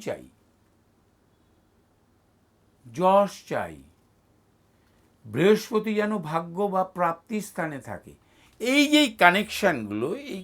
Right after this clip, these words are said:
কানেকশনগুলো না থাকলে আপনার টেন্থ হাউসে শনির ঘরে শনি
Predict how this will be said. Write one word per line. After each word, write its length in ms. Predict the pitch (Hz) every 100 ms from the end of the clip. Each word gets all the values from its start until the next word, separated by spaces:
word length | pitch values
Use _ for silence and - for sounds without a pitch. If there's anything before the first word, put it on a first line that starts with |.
| -
কানেকশনগুলো 720 | 196 214 214 220 220 214 214 208 185
না 80 | 185 190
থাকলে 280 | 190 185 139 - _ _ - -
আপনার 260 | - 185 180
টেন্থ 240 | 160 165 165
হাউসে 280 | 170 165 160 156
শনির 280 | 151 151 160 147
ঘরে 200 | 147 143 - _ _ _ _ _ -
শনি 320 | - 143